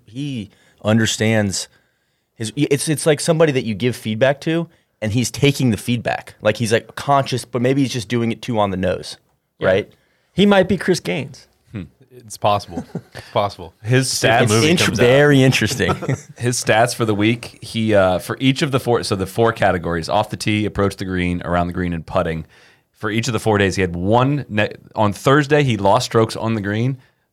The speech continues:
Speaker 4: The other cate-, all four categories, every other day, he had positive strokes gained every single day.
Speaker 2: That's the biggest thing
Speaker 4: It's
Speaker 2: I can
Speaker 4: wild.
Speaker 2: say to, about him, about his game, is whenever I watch him, it feels like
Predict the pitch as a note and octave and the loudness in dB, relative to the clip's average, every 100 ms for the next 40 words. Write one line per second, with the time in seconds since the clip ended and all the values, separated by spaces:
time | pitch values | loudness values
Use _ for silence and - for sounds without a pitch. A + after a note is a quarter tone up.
0 | - G2+ G#2 A#2+ B2 A2 - A#2 B2 C3 | -2 2 2 2 2 0 2 2 2 2
1 | A#2+ G#2 F#2+ F#2 F2+ G#2 F#2+ G2 F2+ F2 | 2 2 2 2 2 -2 2 2 2 0
2 | D#2+ D#2 E2+ D#2 - F2 E2 E2 - D#2+ | 0 -2 -4 -4 -2 -2 -2 -8 -8 -8
3 | - D#2+ D2+ - _ _ - D#2 D2 C#2 | -8 -8 -8 -12 _ _ -8 -8 -6 -10
4 | - - - G#3 - B3 A3 G3+ - F#3+ | -12 -8 2 2 2 0 0 0 -4 -4
5 | E3 D#3+ C#3+ - D3+ C#3 C#3 - D3 C3+ | 0 0 -2 -4 0 2 0 -2 -4 0
6 | C3 C3+ B2+ A#2+ C#3 C3+ A2 B2+ C3+ C3 | 2 0 -2 -4 0 0 -2 -6 -6 -6
7 | B2 B2+ A#2 - _ _ C3+ C3+ F3 F#3 | -6 -8 -8 -10 _ _ -10 -2 2 6
8 | D#3+ C#3 C3+ C#3 E3 D#3+ - - - - | 4 4 2 0 -4 -6 -8 -10 -10 -4
9 | C3 C3 B2+ C3+ B2 | -2 0 0 0 -2